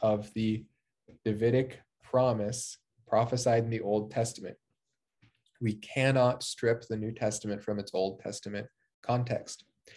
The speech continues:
Paul does an excellent job of framing Jesus Christ in its old, in his Old Testament context. And this is on Paul's first missionary journey, and we see his, uh, aptitude for preaching, and we also can look at his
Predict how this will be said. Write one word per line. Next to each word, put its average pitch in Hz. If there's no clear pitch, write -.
Paul 131
does 123
an 123
excellent 123
job 107
of 110
framing 123
Jesus 117
Christ 104
in 117
its 110
old, 98
in 120
his 123
Old 107
Testament 101
context. -
And 117
this 127
is 131
on 123
Paul's 117
first 120
missionary 117
journey, 101
and 101
we 101
see 120
his, 113
uh, 98
aptitude 117
for 101
preaching, 135
and 101
we 104
also 127
can 123
look 120
at 113
his 107